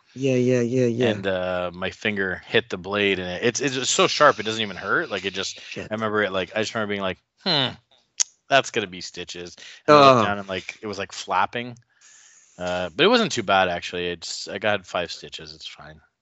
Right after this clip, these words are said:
Speaker 2: That was the
Speaker 1: Okay.
Speaker 2: last time. I got a nice tetanus shot. I actually got to the emergency in and out real quick.
Speaker 1: Nice. What hospital? Manhattan?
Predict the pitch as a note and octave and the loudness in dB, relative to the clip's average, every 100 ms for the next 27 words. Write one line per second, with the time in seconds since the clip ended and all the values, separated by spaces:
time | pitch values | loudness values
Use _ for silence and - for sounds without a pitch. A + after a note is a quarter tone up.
0 | _ _ _ - D#2+ D2+ D#2 D2 D2+ - | _ _ _ -12 -10 -10 -12 -14 -14 -14
1 | D#2+ E2 F#2+ E2 F#2+ E2+ - - F#2 G2+ | -16 -8 -6 -6 -8 -10 -8 -6 -6 -6
2 | - G2+ G2+ G#2 F2+ - - A#2 - D#3 | -4 0 2 0 -2 -20 -6 0 0 2
3 | C#3+ - C3 A2+ B2 C#3 C3+ - C3+ A#2 | 0 0 -4 -4 -2 -4 -6 -8 -6 -4
4 | C3 B2+ B2+ G#2+ A#2 A2 C3 A2+ - _ | -4 0 -2 0 -4 -2 -4 -4 -8 _
5 | _ _ _ _ _ _ _ _ - C#3 | _ _ _ _ _ _ _ _ -16 -14
6 | - - - - _ _ - G2+ A2 B2+ | -14 -16 -18 -20 _ _ -6 -2 2 0
7 | B2+ F#2 F2+ G2 G2 A2 G#2+ E3 | 0 -4 -2 -2 0 0 -2 -4